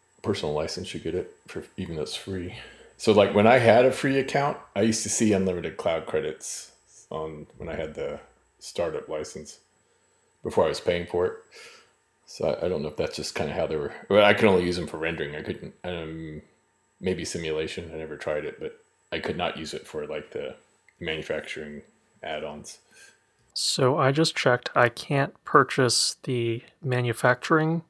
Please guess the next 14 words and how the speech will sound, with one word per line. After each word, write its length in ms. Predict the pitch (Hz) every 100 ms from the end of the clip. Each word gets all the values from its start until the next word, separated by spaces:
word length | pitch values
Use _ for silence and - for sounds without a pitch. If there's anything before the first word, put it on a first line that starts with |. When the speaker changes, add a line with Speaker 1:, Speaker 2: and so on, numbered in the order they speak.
| _ _ _ _ _ _ -
Speaker 2:
extensions. 840 | 151 - 156 156 - 175 185 - - _ _ _ -
Uh, 180 | 113 123
it's 120 | -
showing 360 | - 135 120 113
zero 360 | - 127 123
credits 460 | 117 - 123 113 -
there. 480 | - 120 110 104 113 _ _ _ _ _ _ -
So 160 | -
maybe 260 | 117 120 131
they, 160 | 127 120
they 160 | -
plugged 320 | - 131 123
that 140 | 120 -
hole. 320 | 127 123